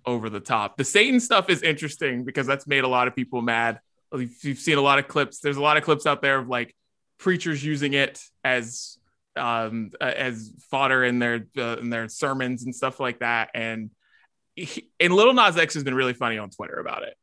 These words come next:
And he's been really good on Twitter about it 'cause he was just like, "I'm gay and everyone in church told me I was going to hell my whole life."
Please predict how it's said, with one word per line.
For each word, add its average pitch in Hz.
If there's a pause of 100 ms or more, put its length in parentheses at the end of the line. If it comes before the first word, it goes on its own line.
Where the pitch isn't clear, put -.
(160)
And 139
he's 135
been 135
really 156
good 202
on 139
Twitter 120
about 113
it 113
'cause 131
he 135
was 139
just 143
like, 131 (340)
"I'm 139
gay 147
and 135
everyone 139
in 139
church 139
told 120
me 123
I 123
was 135
going 117
to 117
hell 135
my 135
whole 139
life." 127